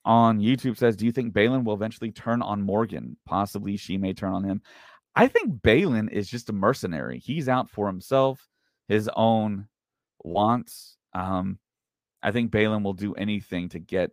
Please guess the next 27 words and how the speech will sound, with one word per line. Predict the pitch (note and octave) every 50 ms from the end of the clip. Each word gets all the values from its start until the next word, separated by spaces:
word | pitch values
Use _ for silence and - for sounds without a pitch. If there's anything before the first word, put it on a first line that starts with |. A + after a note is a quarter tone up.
| _ -
what | F2 F2 F#2 F#2
he | F#2 F2+ F2+
wants. | F2+ F2+ F2+ F#2 F2 - -
And | G2 G2
I | F#2+ F#2 - _ _
think | G3+ B3+ A#3+
what | A3 E3 B2 G2
Balin | - G2+ G2 G2 F2+ E2 E2+
wants, | F2 E2 D#2 F2 F2 - - - - _ _ _ _ _ _ _ _ _ _ _
it's | _ F#2+ F#2
very | A#2 B2 D3+ F#3 F#3
on | F3 E3+ D3+
the | C3
nose, | A#2 A2+ A2+ A2+ A#2+ A#2 G#2+ G2+ G2 F2+ D#2+ E2+ F2 - - - _ _
but | - F2+ F#2 F#2+ G2 G2 - - -
I | A2 A2+
think | G#2+ - - D3+ C#3+ -
he | - A#2+
wants | G#2+ G#2+ A2+ A#2 A#2 A2+ -
to | - - G2+ F#2+
get | F2+ F#2 F#2+ - -
access | - G2 G2+ G2 - - F2+ F2+ F2+ - - - _ _ _ _ _ _ _ _
to | - C3 A#2+ A2
the | G2+ F#2
world | F2+ G2 F#2+
between | - - - - F#2+ F2 F2+
worlds | E2+ F2 E2 C#2+ C#2 C#2 D2 G#2 - -